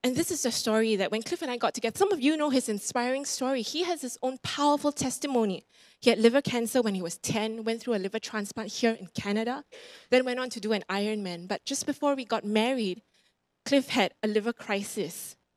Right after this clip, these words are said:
And suddenly, everybody who loved him said, "Oh, you know, he's really a good potential." You know how us Asians are, have to measure all the K P Is and the criteria first, weigh them all. "Oh, he has a liver crisis.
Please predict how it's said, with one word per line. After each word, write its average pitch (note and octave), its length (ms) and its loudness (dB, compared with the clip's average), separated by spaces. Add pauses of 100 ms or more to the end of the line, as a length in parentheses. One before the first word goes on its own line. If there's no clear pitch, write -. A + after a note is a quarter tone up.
(1500)
And C4 100 0
suddenly, F4 420 2
everybody C#4 340 6
who A3 140 4
loved G#3 340 2
him G3 240 0
said, C#4 220 0
"Oh, D#4 240 2
you D4 160 2
know, C#4+ 200 8
he's D4+ 360 -2
really B3+ 240 4
a A3+ 40 4
good A#3 180 10
potential." G3 720 0 (180)
You G3+ 80 -4
know B3 60 -2
how A3 140 -2 (600)
us G#3+ 220 -8
Asians F#3 320 -4
are, E3 180 -6
have F#3 200 -14
to G3 80 -6
measure F#3 360 -4
all G3 100 0
the F#3 100 -8
K - 180 -6
P G3+ 160 0
Is F3+ 220 2
and F3+ 80 -8
the C#3 40 -10
criteria F3+ 540 -4
first, F#3 360 -2
weigh F#3 340 -2
them F#3 220 0
all. F#3 400 -2 (600)
"Oh, G4+ 300 10
he F4 100 6
has F4 120 -2
a E4+ 40 4
liver F4 220 2
crisis. D#4+ 360 2